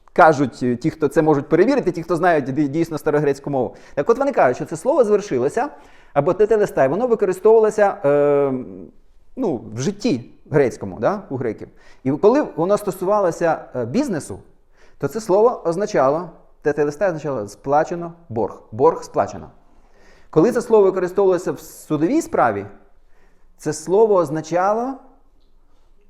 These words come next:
е, десь я тут записав, «покарання відбуте». Тобто людина відсиділа там, стільки вона повинна була відсидіти, і вона відсиділа, все заплатила. Покарання відбуте, вже й не, не треба їй за це платити.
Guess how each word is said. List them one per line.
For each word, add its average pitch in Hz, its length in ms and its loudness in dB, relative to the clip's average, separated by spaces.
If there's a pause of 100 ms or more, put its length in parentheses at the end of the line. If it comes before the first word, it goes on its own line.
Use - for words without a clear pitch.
(180)
е, 123 320 -2
десь 127 180 -8
я 127 60 -10
тут 113 120 -12
записав, 117 420 -8 (600)
«покарання 202 560 2
відбуте». 170 460 -2 (440)
Тобто 175 260 -2
людина 175 320 0
відсиділа 185 520 6
там, 135 380 -2 (760)
стільки 147 340 -8
вона 135 180 -4
повинна 139 280 -4
була 127 180 0
відсидіти, 117 500 -6
і 160 220 -4
вона 185 280 2
відсиділа, 180 440 2
все 160 200 -2
заплатила. 160 480 0
Покарання 196 580 2
відбуте, 190 360 2
вже 190 240 2
й 208 80 -2 (200)
не, 165 160 2
не 185 120 4
треба 190 260 4
їй 156 80 6
за 151 100 0
це 151 120 2
платити. 143 400 -4